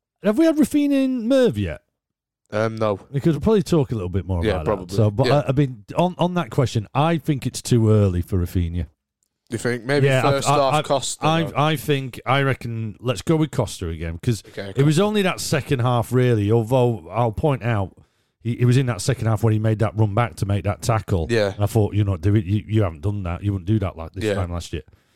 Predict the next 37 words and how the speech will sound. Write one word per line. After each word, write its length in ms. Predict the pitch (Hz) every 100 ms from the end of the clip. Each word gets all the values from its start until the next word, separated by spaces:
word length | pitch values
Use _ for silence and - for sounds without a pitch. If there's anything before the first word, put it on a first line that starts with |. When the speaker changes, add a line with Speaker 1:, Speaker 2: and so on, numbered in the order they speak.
| _ _
Speaker 2:
Yeah. 200 | 113 101 90 -
Speaker 1:
Um, 360 | 120 117 117 -
I, 340 | 135 135 143
I 20 |
think, 260 | 143 147 117
yeah, 260 | 107 107 78
he, 300 | 104 127 - _
he's, 300 | 143 151 117
he's, 300 | - 156 113 - _ _ -
Costa's 420 | - 160 - 123 98
in. 240 | 78 76 _ _ _ -
Speaker 2:
Yeah. 220 | 117 90 - -
Speaker 1:
Costa's 460 | 165 143 - 120
in, 300 | 98 95 95 - _ _ _ _
and, 520 | 110 107 107 104 92 85
but, 180 | 135 127
and 140 | 123
I 80 | 120
think 200 | - 127
we 60 | 117
go 120 | 120
with 180 | 120 120
the, 260 | 123 117 113
the 260 | 107 110 -
Click, 400 | - 160 147 - _
Rodrigo, 840 | 117 120 104 113 107 107 107 104 101
Speaker 2:
Yeah. 40 | 87 _ _
Bamford. 360 | 98 95 - 98
Speaker 1:
Bamford. 480 | 92 90 87 78 _ _ _ _ _ _ _ _ _
Speaker 2:
Yeah, 100 | 156 151 _ _
solid. 360 | - 123 117 104 _ _ _ _ _ _ _ -
Speaker 1:
That's 240 | 123 -
what 100 | 117
I'm 60 | 90
Speaker 2:
I 20 |
Speaker 1:
thinking. 280 | - 90 87
Speaker 2:
think, 280 | 104 101